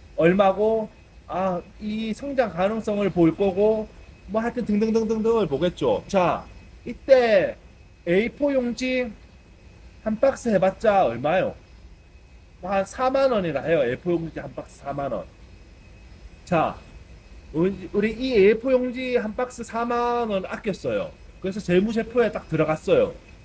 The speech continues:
사만 원이 더 플러스가 됐어요. 자, 근데 이 기업이 너무 좋은 회사라서 피이알을 이십 배를 받았어요.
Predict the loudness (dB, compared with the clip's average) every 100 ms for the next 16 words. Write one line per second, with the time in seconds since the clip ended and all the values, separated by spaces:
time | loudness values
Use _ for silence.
0 | -20 -20 -20 -6 -2 2 2 2 0 -2
1 | 0 2 0 -4 -2 -2 -2 -4 -2 -4
2 | -4 -6 -6 -10 -20 -20 -20 -20 -20 -2
3 | 0 2 -2 -10 -12 -6 -2 -2 -2 -6
4 | -6 -6 0 6 6 6 -4 -6 -8 -16
5 | -20 -4 2 2 2 0 0 0 -4 -4
6 | -2 -4 -2 0 0 2 2 4 2 -2
7 | -18 -20 -20 -20 -20 -20 -20 -20 -20 -10
8 | 0 6 6 6 6 4 4 -6 -20 _
9 | _ -20 -20 -20 -20 -14 -8 -6 -2 0
10 | 0 -2 -2 -4 -6 -8